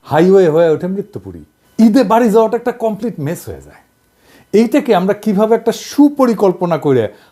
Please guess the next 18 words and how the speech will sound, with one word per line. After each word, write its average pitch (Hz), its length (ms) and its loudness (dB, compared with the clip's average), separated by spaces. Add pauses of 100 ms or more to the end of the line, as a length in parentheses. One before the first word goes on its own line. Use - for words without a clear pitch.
(140)
আনন্দময় 220 600 2
এবং 214 180 2
নিরাপদ 220 380 0
করে 151 220 -2
তুলতে 135 280 -6
পারি, 123 200 -4
সেটা 220 340 0
নিয়ে 233 200 0 (500)
আমরা 165 360 0
আজকে 160 240 -4
দেখাই 139 300 0
দেবো 120 160 -2
একদম 160 240 -2
প্র্যাকটিক্যাল 190 500 -2
সলিউশন 151 520 -2
দিয়া, 87 180 -12 (540)
একটা 220 260 -2
সেক্টরে, - 460 -6